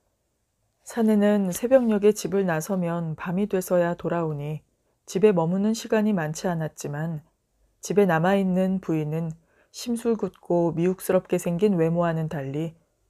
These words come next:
언제나 바지런하게 마루며 마당이며를 오르락내리락 훔치고 쓸어대는지 외사촌 형수는 오랜만에 집안이 훤해졌다며 좋아했다.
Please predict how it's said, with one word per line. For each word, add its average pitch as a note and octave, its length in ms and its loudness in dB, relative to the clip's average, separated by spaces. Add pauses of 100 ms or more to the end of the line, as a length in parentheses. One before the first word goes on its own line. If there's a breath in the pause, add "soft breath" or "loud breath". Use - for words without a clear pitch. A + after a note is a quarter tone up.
(140)
언제나 F3+ 400 0
바지런하게 G3 720 2
마루며 E3 720 -2
마당이며를 E3 800 0
오르락내리락 E3 920 -2
훔치고 G#3 520 -2
쓸어대는지 E3 920 -4 (1120)
외사촌 G3+ 500 2
형수는 G3 720 0
오랜만에 F#3 500 2
집안이 D#3+ 420 -2
훤해졌다며 F#3+ 800 -4
좋아했다. D3+ 720 -6